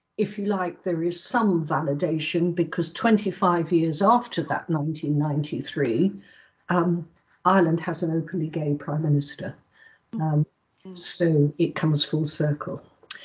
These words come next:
Speaker 1: The way that homosexuality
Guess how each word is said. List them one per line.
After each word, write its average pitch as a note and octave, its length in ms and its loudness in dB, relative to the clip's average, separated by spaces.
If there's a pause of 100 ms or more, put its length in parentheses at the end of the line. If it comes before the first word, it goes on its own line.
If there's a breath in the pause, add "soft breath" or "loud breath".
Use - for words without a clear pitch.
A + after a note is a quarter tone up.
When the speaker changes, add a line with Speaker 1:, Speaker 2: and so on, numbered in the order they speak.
(1200 loud breath)
Speaker 1:
The A#3+ 100 6
way D4 280 8
that C#4+ 200 4
homosexuality G#3 1800 -4